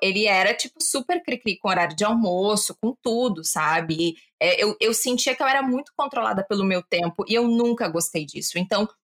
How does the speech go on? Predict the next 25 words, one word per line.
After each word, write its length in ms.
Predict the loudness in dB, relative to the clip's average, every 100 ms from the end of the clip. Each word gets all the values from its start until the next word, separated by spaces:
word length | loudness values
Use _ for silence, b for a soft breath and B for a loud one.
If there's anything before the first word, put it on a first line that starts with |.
| -4
ter 120 | -2
começado 500 | 0 0 0 0 0
a 40 | 0
ser 140 | 0
autônoma 520 | -2 -2 0 0 0
foi 180 | -2 -2
uma 140 | 0 -2
liberdade, 840 | -2 0 2 2 4 4 2 0
assim, 220 | -4 -6
porque 260 | -8 -10 -2
o 20 |
nosso 240 | -2 -2 -2
tempo 240 | -4 0
não 120 | 0 0
tem 220 | -2 -2
preço. 460 | 0 2 2 -2
De 100 | -6
poder 260 | -4 0 2
gerenciar, 720 | 2 0 0 -2 2 2 0
tu 120 | -2
ser 260 | 0 0 0
dona 380 | 0 2 2 2
do 120 | 0
teu 140 | -2
tempo, 460 | -4 -2 -2 -2 -6